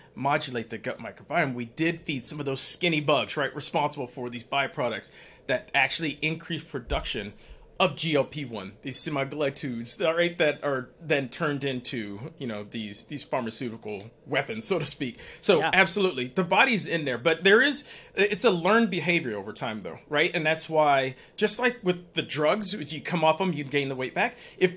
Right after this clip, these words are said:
Speaker 1: even if you lose weight right away, but you haven't stuck with it over time with a daily habit and reoriented your body, your body has got, kind of been trained to return, revert to the mean, right? And if you <laughs> get, like, trained your body over time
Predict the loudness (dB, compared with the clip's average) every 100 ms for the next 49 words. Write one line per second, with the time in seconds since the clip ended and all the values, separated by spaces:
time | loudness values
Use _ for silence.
0 | -4 -2 0 0 0 0 2 2 0 0
1 | 0 -2 0 2 4 2 0 -2 -2 -4
2 | -4 -6 -2 -2 -2 -6 -6 -10 -12 -8
3 | -6 -6 -8 -10 -8 -6 -6 -10 -6 -4
4 | -2 -4 0 0 0 -4 -8 -6 -6 -4
5 | -6 -10 -8 -6 -6 -10 -8 -6 0 4
6 | 2 0 -8 -12 -6 -4 -4 -6 -8 -14
7 | -8 0 4 4 2 -4 -6 -6 -8 -8
8 | -8 -4 -4 -4 -8 _ -2 0 2 0
9 | -2 -12 -20 0 2 4 2 0 0 -2
10 | 0 2 4 4 4 2 2 -2 0 0
11 | 0 2 4 2 0 0 2 2